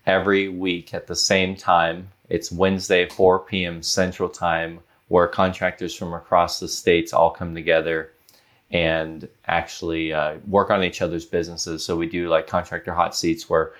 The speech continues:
they'll bring up business issues, family issues,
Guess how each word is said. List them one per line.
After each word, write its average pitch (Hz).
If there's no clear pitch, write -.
they'll 95
bring 98
up 90
business 95
issues, 92
family 87
issues, 85